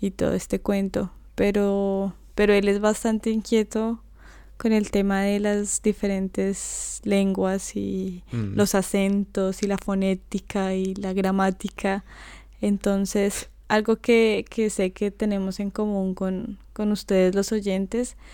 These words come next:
Speaker 1: es como ese interés por descubrir
Speaker 2: Sí.
Speaker 1: otros lenguajes.
Speaker 2: Eso es, sí. Eh, yo he aprendido español, eh, ruso,
Speaker 1: Ujú.
Speaker 2: aunque ya no me acuerdo casi nada,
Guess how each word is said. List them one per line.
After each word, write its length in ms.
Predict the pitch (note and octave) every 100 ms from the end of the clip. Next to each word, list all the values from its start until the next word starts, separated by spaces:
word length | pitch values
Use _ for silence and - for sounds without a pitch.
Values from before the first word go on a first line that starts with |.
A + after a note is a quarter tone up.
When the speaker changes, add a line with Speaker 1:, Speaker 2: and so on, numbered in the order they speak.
| - - -
Speaker 1:
es 140 | -
como 220 | - G3+
ese 160 | G3+ G3+
interés 720 | F#3+ G3 G3 F#3+ F3+ - - - - - -
por 180 | G3+ G3
descubrir 640 | G3+ - A3 G3 F#3+ - - - - - -
Speaker 2:
Sí. 200 | - G#3+
Speaker 1:
otros 240 | G3+ - G3+
lenguajes. 680 | G3+ F#3+ F3+ F#3 G3 - - - - - - - -
Speaker 2:
Eso 400 | - A#2 - A2+
es, 120 | G2+
sí. 380 | - - G#2+ G#2 - -
Eh, 480 | A#2 G2+ G2+ G2 G2+ -
yo 240 | A2 G#2
he 340 | G#2 A2 A2 - -
aprendido 840 | - - G2+ G#2 G#2+ G#2+ G#2+ G#2 A2 - - - -
español, 720 | B2 - G#2+ G#2+ A2 B2 D3 - - - - - - - - - - -
eh, 360 | F#2+ F#2+ G2 - -
ruso, 580 | - B2 A2+ - B2+ D3 - - - - -
Speaker 1:
Ujú. 140 | A3+
Speaker 2:
aunque 460 | G#3 G#3 - G2 G2+ -
ya 120 | G2
no 140 | G2
me 80 | G2
acuerdo 320 | - C#3+ G#2
casi 320 | - G#2+ -
nada, 320 | G#2+ G#2 A#2